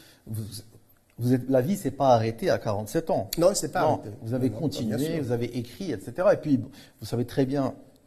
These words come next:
Speaker 1: vous connaissez le Maroc mieux que moi, je pense, ou alors aussi bien, c'est que dans la vie,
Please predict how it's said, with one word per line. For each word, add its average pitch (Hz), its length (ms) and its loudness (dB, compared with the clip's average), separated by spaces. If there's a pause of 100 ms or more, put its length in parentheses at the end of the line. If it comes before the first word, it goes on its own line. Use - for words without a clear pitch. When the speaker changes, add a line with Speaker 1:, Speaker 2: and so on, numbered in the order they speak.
Speaker 1:
vous - 40 -20
connaissez 123 420 2
le 120 80 -2
Maroc 113 360 0
mieux 117 120 -4
que 127 100 -8
moi, 147 200 -6
je 147 80 -12
pense, - 340 -12 (1300)
ou 113 80 4
alors 117 160 4
aussi 120 240 -4
bien, 170 300 -6 (260)
c'est - 180 -12
que - 80 -14 (220)
dans 151 140 -2
la 151 120 0
vie, 147 300 -8